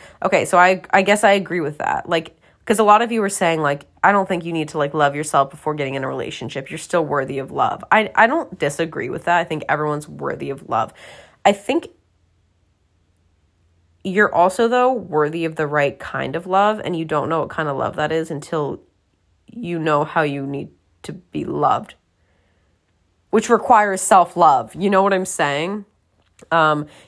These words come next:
you need to love yourself and be comfortable with yourself before doing it with someone else.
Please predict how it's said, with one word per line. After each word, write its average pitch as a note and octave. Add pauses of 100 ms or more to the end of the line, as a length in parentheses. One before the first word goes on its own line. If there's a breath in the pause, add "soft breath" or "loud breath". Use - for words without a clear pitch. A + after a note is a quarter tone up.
you F#3
need F#3+
to -
love F3
yourself D#3
and F3+
be D3
comfortable C#3+
with C3+
yourself B2
before -
doing B2+
it -
with B2+
someone C3
else. A#2+